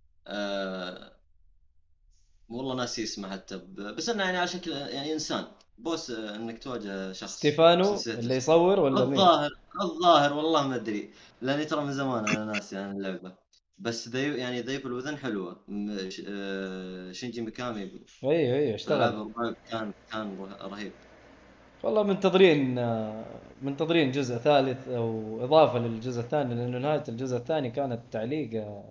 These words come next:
Speaker 2: قوية.
Speaker 1: أيوه، أيوه. وأنا والله ودي، ودي أشوف، آه، إذا بينزلون إضافة للجزء الثاني.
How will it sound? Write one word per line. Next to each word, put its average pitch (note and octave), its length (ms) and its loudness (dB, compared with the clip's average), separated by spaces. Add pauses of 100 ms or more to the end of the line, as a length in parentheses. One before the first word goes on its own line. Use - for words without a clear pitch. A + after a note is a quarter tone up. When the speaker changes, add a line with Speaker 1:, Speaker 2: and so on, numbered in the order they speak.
(160)
Speaker 2:
قوية. B2+ 240 -2
Speaker 1:
أيوه، A#2 300 0 (640)
أيوه. G2 280 -10 (200)
وأنا C#3+ 260 -2
والله C#3+ 260 -4
ودي، B2+ 560 -2
ودي A#2+ 320 -4
أشوف، A2 380 -10
آه، F2+ 480 -10
إذا A2 160 -4
بينزلون A2 480 -6
إضافة F#2+ 300 -10
للجزء F2+ 340 -12
الثاني. F2 420 -14